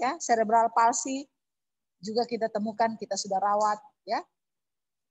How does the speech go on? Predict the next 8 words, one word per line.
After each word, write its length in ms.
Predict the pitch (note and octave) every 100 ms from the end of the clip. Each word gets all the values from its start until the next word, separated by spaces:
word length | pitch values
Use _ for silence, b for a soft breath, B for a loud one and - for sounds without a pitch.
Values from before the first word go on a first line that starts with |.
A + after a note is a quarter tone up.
| _
Kemudian 300 | G#3 A#3 C4
banyak 240 | B3 A#3+ G#3+ _
kasus-kasus 640 | - A3+ G#3+ - G#3 G#3+ G#3
lain 340 | G#3+ C#4+ F#4 A4+
dan 180 | A3+ A3+ A3+ A3+ - _ _
semua 320 | - A3 A#3+
sudah 240 | B3 G#3 G3+
dirawat, 1600 | G#3+ G3+ - _ _ _ _ _ _ _ _ - G#3+ A#3+ C4+ C#4